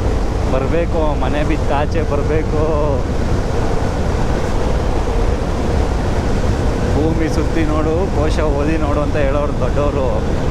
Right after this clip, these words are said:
ಅಷ್ಟಿಲ್ದೇನೆ ಹೇಳಿರೋ ದೊಡ್ಡವರು. ಭೂಮಿ ಸುತ್ತಬೇಕು, ಕೋಶ ಓದಬೇಕು.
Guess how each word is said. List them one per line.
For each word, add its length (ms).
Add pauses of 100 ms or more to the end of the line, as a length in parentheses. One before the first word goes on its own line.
(180)
ಅಷ್ಟಿಲ್ದೇನೆ 680
ಹೇಳಿರೋ 360
ದೊಡ್ಡವರು. 540 (1000)
ಭೂಮಿ 320
ಸುತ್ತಬೇಕು, 840
ಕೋಶ 240
ಓದಬೇಕು. 960